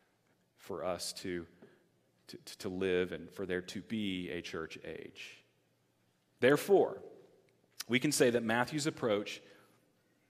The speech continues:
is not necessarily chronological. So if you read the book of Matthew or you're trying to harmonize the Gospels with Mark and Luke and figure out the order of events,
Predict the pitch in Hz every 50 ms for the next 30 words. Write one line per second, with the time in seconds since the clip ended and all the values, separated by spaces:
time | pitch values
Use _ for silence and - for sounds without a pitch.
0 | _ _ _ - 120 127 131 127 147 147 139 143 147 - 131 127 127 127 - 139
1 | - - - 123 113 110 107 104 104 101 98 101 101 - - - - 123 110 101
2 | 101 92 92 90 85 87 87 82 - 90 - - 76 67 - - _ _ _ _
3 | _ _ _ _ _ _ _ _ _ _ _ - - 92 - 104 104 104 113 120
4 | 131 139 135 135 135 139 143 120 117 113 110 110 110 107 - 104 104 104 104 104
5 | 101 95 95 92 - - 98 101 98 92 - - - 120 120 120 127 123 117 113
6 | 113 113 110 - - 104 - 104 101 98 98 - - - 107 101 104 98 - 101
7 | 92 - 98 98 98 98 98 98 95 95 - 98 92 95 98 101 101 101 101 101
8 | - - 98 90 87 - - - - - _ - - 120 113 110 117 113 110 110
9 | 120 110 104 107 110 104 107 107 101 104 98 90 101 98 95 87 85 85 - -
10 | - - -